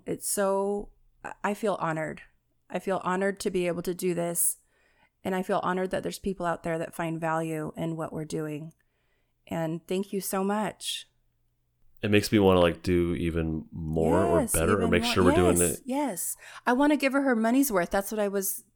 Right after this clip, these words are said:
Speaker 1: thinking about is I,
Speaker 2: Right.
Speaker 1: I wanna make sure and give her, and everybody, eh, who's supporting the podcast, give them really quality content and quality material to, to use and process in their lives because
Speaker 2: Totally.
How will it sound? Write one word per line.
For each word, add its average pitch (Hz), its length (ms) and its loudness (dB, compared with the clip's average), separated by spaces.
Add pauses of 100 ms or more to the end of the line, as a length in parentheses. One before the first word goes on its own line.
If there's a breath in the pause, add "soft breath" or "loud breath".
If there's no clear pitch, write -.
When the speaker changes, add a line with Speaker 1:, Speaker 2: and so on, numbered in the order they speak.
Speaker 1:
thinking 220 320 0
about 165 260 0
is 165 120 -2
I, 175 120 0
Speaker 2:
Right. - 160 6
Speaker 1:
I 185 60 2
wanna 220 260 2
make 208 180 -2
sure 190 200 -4
and 175 120 -6
give 175 160 -6
her, 170 320 -4 (480 loud breath)
and 262 140 4
everybody, 196 600 0 (260)
eh, - 80 -6 (180)
who's 190 160 0
supporting 170 400 -2
the 165 80 -2
podcast, 151 500 -4
give 196 160 -2
them 190 200 -2
really 208 280 0
quality 185 600 0
content 175 560 -4
and 170 120 -6
quality 170 380 -4
material 180 580 -4
to, 165 380 -6 (1080 soft breath)
to 214 120 -6
use 208 340 0
and 185 140 -2
process 185 460 -2
in 175 80 -2
their 165 120 -2
lives 202 580 -4 (100)
because 185 500 -4
Speaker 2:
Totally. 87 360 2